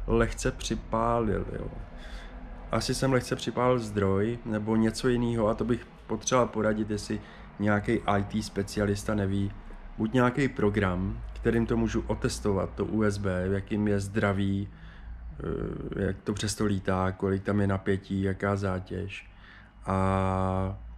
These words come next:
nebo co to může být, jo? Jestli je připečený opravdu zdroj, to znamená pětivoltová větev na zdroji pro U S B, nebo po případě, jak to,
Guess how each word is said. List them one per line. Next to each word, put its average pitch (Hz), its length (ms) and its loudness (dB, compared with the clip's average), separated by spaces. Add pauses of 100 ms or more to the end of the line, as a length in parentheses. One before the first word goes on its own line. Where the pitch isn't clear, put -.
(140)
nebo 107 260 4
co 113 180 0
to 117 100 2
může 110 260 4
být, 98 320 0
jo? 92 140 -4
Jestli 95 280 -2
je 104 80 4
připečený 104 580 0
opravdu 104 360 0
zdroj, 104 540 4 (320)
to 104 100 -2
znamená 104 400 4
pětivoltová 104 760 2
větev 98 580 0 (400)
na 98 120 2
zdroji 104 600 4
pro 104 260 0
U 101 140 2
S 98 140 2
B, 101 420 0 (520)
nebo 101 280 2
po 110 120 4
případě, 113 500 2
jak 107 260 2
to, 110 360 0